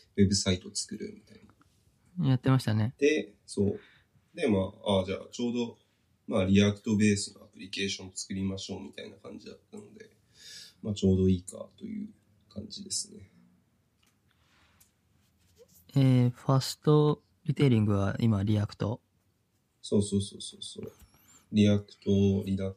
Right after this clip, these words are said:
Speaker 1: クスベースで、まあ、あの、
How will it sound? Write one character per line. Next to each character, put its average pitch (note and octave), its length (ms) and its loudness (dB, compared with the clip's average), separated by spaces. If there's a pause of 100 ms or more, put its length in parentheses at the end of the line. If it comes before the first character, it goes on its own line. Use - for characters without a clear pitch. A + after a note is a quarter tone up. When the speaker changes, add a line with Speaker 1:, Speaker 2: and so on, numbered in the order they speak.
(140)
Speaker 1:
ク - 80 -14
ス G2 340 -8 (120)
ベ G2 120 2
ー F#2 120 0
ス - 240 -12
で、 A2 320 0 (680)
ま A2+ 300 -4 (140)
あ、 E2 60 -10
あ E2 40 -4
の、 C#2 120 -6